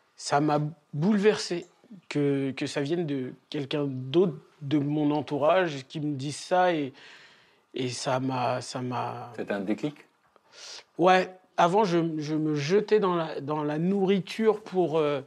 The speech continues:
Speaker 1: tous ces, tous ces soucis. Dès que ça allait pas, euh, ben moi, m-,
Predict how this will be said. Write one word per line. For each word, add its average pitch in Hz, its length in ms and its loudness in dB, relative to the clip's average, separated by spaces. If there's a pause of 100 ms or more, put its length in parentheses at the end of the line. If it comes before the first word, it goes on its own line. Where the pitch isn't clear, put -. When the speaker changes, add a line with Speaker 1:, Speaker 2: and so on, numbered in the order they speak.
(580)
Speaker 1:
tous 190 140 -6
ces, 165 520 2
tous 190 120 -4
ces 185 160 -4
soucis. 180 440 -8 (320)
Dès 143 240 -4
que - 60 -8
ça 175 180 4
allait 160 220 4
pas, 156 400 -2
euh, 139 80 -6 (760)
ben 165 160 4
moi, 196 240 6
m-, 180 280 0